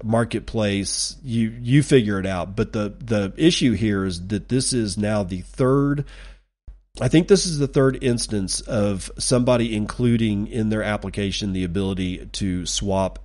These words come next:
B T C to Lightning and Lightning back to B T C, all within that same app. Um, I've had it for a while on, um, Thunderhub and, uh, what else is, oh, um, Ride the Lightning. That's on my node.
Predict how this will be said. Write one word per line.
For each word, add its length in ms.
B 200
T 220
C 300
to 120
Lightning 600
and 200
Lightning 440
back 300
to 100
B 160
T 220
C, 400
all 320
within 400
that 240
same 420
app. 340
Um, 520
I've 200
had 160
it 80
for 120
a 60
while 320
on, 380
um, 480
Thunderhub 840
and, 600
uh, 300
what 160
else 180
is, 240
oh, 260
um, 360
Ride 300
the 60
Lightning. 520
That's 280
on 180
my 220
node. 320